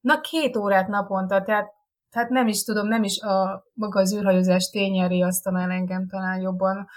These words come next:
az űrállomástól, hanem az, hogy naponta két órát nekem sportolni kéne, ilyen antisport, őket én tipikus ilyen nyilas misi vagyok, csak tesi órát, mert te-, tehát tényleg, ez annyira nem az én világom, és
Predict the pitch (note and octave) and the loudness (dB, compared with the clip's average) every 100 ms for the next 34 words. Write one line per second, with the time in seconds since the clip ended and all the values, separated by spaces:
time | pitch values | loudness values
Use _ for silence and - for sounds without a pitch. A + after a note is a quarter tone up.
0 | - G3+ G3+ G#3+ G#3 G3+ G#3 G3+ A3 G#3+ | -14 -4 0 4 4 4 0 -2 0 0
1 | G#3+ A3 - G#3+ G#3+ G#3+ G#3+ G#3+ A3 - | 0 0 0 -2 -2 -2 -2 -2 -6 -4
2 | C#4 B3+ B3 G3 G3 G3 G3+ G3+ G3+ G3+ | 2 2 4 4 2 2 -4 -4 -4 -6
3 | - - - A#3 G3+ G3 F#3 F#3 F#3 G3 | -8 -8 -4 -2 -2 -2 -2 -2 -4 -8
4 | G3 F#3+ G3+ F#3+ G3+ G3 G#3+ G#3 G3 F#3 | -6 -6 -6 -8 -6 -6 -6 -2 0 0
5 | G3 - F#3+ F#3+ G3 G3 F#3+ G3+ G3+ G3+ | -4 -6 -6 -4 -6 -6 -6 -6 -6 -8
6 | - _ _ A#3 A3 F#3+ - G3 G3 F#3+ | -16 _ _ -4 -4 -2 0 0 2 4
7 | F3 - F#3 - F3+ F#3 F#3 - G3+ - | 2 2 0 2 2 2 2 -2 -8 -4
8 | G#3 G3 - F#3+ F#3 F#3 F#3+ F#3 F#3+ F#2+ | 2 2 2 -4 -4 -4 -8 -12 -10 -12
9 | F#3 _ _ _ _ - - G3+ F#3+ _ | -14 _ _ _ _ -20 -6 -4 -4 _
10 | - G3+ F#3 F#3+ F#3 _ - _ - G3 | -6 -2 0 -2 -4 _ -20 _ -6 2
11 | G3+ G3 F#3 F3 - F#3 F#3+ F3+ F#3 F#3+ | 2 2 0 0 -4 -4 -2 -2 -4 -4
12 | F#3+ F#3+ G3 G3 G3+ G3+ G3 - | -4 -4 -4 -4 -4 -6 -8 -12